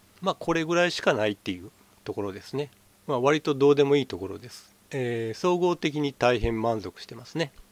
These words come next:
七番、え、雲台選びですが、えー、最初はデザインの統一と、まあ、よく考えられた収納性っていうのがあって、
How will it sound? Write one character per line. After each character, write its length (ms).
七 260
番、 220
え、 80
雲 320
台 340
選 160
び 80
で 120
す 160
が、 160
え 200
ー、 20
最 240
初 140
は 220
デ 120
ザ 140
イ 60
ン 80
の 140
統 200
一 200
と、 280
ま 140
あ、 20
よ 160
く 140
考 240
え 60
ら 140
れ 80
た 140
収 280
納 220
性 220
っ 40
て 160
い 20
う 40
の 60
が 100
あ 40
っ 40
て、 320